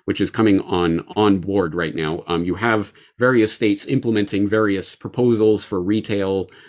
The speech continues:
um, C B D Cs that will be used by their populations, programmable money that will be controlled directly by central banks, and which, uh, uh, uh, Federal Reserve Governor,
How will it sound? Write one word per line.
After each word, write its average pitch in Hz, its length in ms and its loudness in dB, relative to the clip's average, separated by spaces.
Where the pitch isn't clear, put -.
um, 87 280 0
C 113 180 0
B 92 140 0
D 90 160 -2
Cs 107 340 2
that 98 140 0
will 92 100 -2
be 87 100 -4
used 98 520 -2
by 101 180 -2
their 104 140 2
populations, 92 840 -2
programmable 107 720 2
money 104 260 2
that 98 160 -2
will 90 120 -4
be 87 120 -6
controlled 98 720 0
directly 95 560 -2
by 92 200 0
central 90 360 -4
banks, 82 480 -2
and 87 320 2
which, - 540 0
uh, 80 40 -4
uh, 78 760 -4
uh, 78 160 -2
Federal 95 320 0
Reserve 85 500 0
Governor, 101 540 2